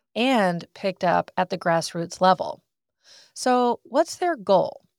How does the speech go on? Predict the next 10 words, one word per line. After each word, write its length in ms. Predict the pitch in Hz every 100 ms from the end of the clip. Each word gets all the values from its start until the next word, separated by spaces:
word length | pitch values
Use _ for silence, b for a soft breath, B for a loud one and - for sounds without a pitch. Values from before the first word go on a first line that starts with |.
| _ _ _ _ _
For 120 | -
one, 540 | 226 277 277 196 180 - _
it 240 | 202 196
is 260 | 196 196 185
to 280 | - 202 190 180
force 380 | 202 240 269 -
institutions, 1040 | 202 202 220 - 180 160 170 190 240 - _ -
schools, 500 | - 202 185 185 185 -
and 300 | 202 277 277
families 640 | 175 165 160 165 170 -